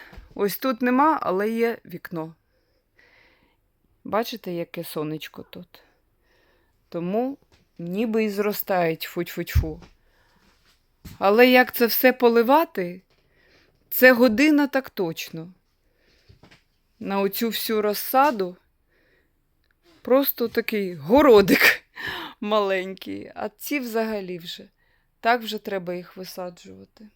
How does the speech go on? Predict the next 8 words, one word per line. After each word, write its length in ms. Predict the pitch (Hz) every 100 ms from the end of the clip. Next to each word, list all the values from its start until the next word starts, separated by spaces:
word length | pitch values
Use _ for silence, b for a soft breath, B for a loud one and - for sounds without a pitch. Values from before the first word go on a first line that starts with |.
| _ _ _ _ _ B B B B B B B B B -
Ну, 100 | 320
ось 140 | 320
так, 240 | 320 320
мої 180 | 262 254
хороші, 460 | 233 240 214 208 233
отак 260 | 226 254 240
вам 160 | 233
показала, 720 | 226 226 226 240 269 277 254